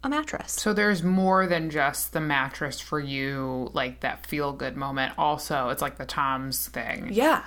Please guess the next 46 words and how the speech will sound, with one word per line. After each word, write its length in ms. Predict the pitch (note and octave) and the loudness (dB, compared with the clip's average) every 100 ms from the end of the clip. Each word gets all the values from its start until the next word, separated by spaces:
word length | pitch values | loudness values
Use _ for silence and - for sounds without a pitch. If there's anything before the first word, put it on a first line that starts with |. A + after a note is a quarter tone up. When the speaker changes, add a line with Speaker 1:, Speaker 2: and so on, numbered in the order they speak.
| - | -4
Speaker 2:
You 100 | C#3 | -2
know, 220 | A#2 A#2 | 0 0
Speaker 1:
It's 100 | B2 | 0
a 20 | |
Speaker 2:
like, 40 | G3+ | 4
Speaker 1:
feel-good 480 | A3+ G#3+ G#3+ G#3+ F#3+ | 6 8 8 6 8
vibe. 380 | A3+ G3+ - - | 6 6 2 0
Speaker 2:
and 120 | F3 | 2
I 80 | E3 | 2
think 220 | E3 D#3+ | 2 0
that 120 | D#3+ | 0
that's 220 | D#3+ E3+ G3 | 2 2 4
important 480 | F#3+ A3+ G#3+ A3+ - | 2 2 2 2 2
to, 380 | A3+ A3 A3 G#3+ | 2 4 4 6
uh, 420 | G#3+ G#3 G#3 G3+ | 6 6 4 4
buyers 500 | A3 A#3+ D#4+ C4 - | 6 6 6 2 0
today. 340 | C#3+ - - - G#3 | -2 -2 -4 -4 0
Speaker 1:
Mm-hmm. 440 | G#3 A3 A#3 A3+ | 2 2 0 0
Speaker 2:
All 200 | E3 E3+ | 2 2
of 40 | |
those 200 | E3 E3 | 0 -2
things. 400 | G3 F#3 - - - - - | -2 -2 -4 -6 -10 -8 2
Speaker 1:
I 160 | G#3 | 4
agree. 540 | G#3+ A3 G3+ F3+ F3+ - | 4 4 4 6 4 2
And 160 | G#3 G3+ | 0 2
so 600 | - F#3+ F3+ F3+ G3 - - - - | 6 6 6 6 2 -2 -12 -14 0
the 160 | G#3 | 2
whole 720 | G#3 A3 A3 A3 G#3 - - - - - | 6 8 10 10 8 6 -2 -20 -20 4
article, 760 | G#3 G3+ F3+ - E3 A#2 A2 - - | 8 8 6 4 4 4 0 -4 -2
there's 240 | G3 F#3+ F3+ | 2 4 4
a 60 | |
lot 480 | E3+ E3+ - D2+ - | 4 6 6 2 0
that 120 | F3+ | 0
they 160 | F#3+ F3+ | 2 4
dive 300 | F3+ E3 E3+ | 4 2 2
into, 400 | E3+ - G#3+ A#3 | 0 2 2 4
so 240 | - F3+ | 4 4
it 80 | F3 | 4
kind 240 | - F3+ | 2 2
of 80 | F3 | 0
depends 400 | E3+ - E3+ E3+ | -2 0 0 2
on 100 | F3+ | 0
what 140 | F3 - | 0 2
you're 120 | E3+ | 2
looking 300 | E3+ F#3 G3+ | 2 0 0
for. 340 | A3 A3+ B3 | 2 2 2